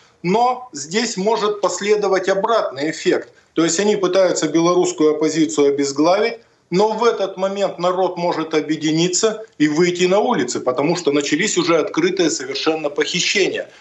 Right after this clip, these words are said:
То есть это может быть стимулом для дальнейших протестов. Всех не запугаешь.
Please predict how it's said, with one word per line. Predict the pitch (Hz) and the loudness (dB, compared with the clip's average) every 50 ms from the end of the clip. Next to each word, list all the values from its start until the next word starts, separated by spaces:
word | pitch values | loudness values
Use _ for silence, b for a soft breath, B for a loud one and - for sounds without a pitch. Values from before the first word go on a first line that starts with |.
| B B | B B
То | - 160 | 2 2
есть | 160 160 190 | 2 2 2
это | 202 202 220 | 2 2 2
может | 214 208 180 180 180 175 | 2 2 0 0 -2 0
быть | 175 180 - | 0 0 0
стимулом | - - - 190 202 208 202 196 190 - 151 143 | -2 -4 -2 -2 0 2 2 2 2 2 2 2
для | 151 147 | 0 2
дальнейших | 147 151 147 156 170 175 160 - - 160 - - | 2 2 0 0 0 0 -2 -2 -2 -4 -4 -2
протестов. | 175 185 185 180 208 180 135 - - 110 - - B B B B B | -2 -2 -2 0 0 0 0 0 -4 -8 -10 -10 B B B B B
Всех | B - - 196 214 220 - - | B -4 0 0 0 0 0 -2
не | 180 190 202 175 | -4 -2 -2 -2
запугаешь. | 135 143 143 - 143 127 120 117 113 101 98 92 - - - | -2 -2 -4 -4 -6 -6 -6 -4 -6 -6 -6 -8 -10 -12 -14